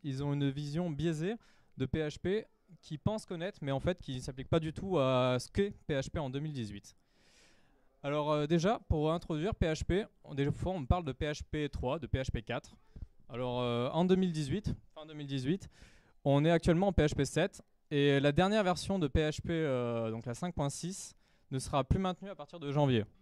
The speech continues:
Donc le P H P actuel, c'est P H P sept.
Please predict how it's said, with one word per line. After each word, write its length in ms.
Donc 240
le 140
P 100
H 160
P 120
actuel, 420
c'est 300
P 80
H 140
P 100
sept. 380